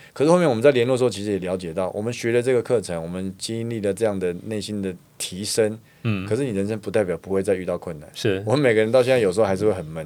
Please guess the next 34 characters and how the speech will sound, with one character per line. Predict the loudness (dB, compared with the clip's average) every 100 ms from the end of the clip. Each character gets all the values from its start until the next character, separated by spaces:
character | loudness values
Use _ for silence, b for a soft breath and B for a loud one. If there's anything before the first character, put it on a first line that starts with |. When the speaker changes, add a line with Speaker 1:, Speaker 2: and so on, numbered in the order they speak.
| -8
Speaker 2:
嗯， | -4 -4 -4 -6
嗯。 |
Speaker 1:
然 | -2
后 | 2
也 | 4
有 | 4
人 | 2
会 | -2
分 | -2 -4
享 | -2 -2
说 | 0 0
他 | 0 -2
跟 | -2 -4 -6 -4
老 | -4
婆 | -4 -10
怎 | -10
么 | -8
样， | -8 -10
怎 |
么 | -12
样。 | -8
Speaker 2:
嗯， | -2
Speaker 1:
可 |
是 | 2 2
Speaker 2:
嗯， | 0 -8
嗯。 | -10 -10 -4
Speaker 1:
我 |
们 | 0
有 | 2
一 |
个 | 2
共 | 2 0
同 | -2
的 | -2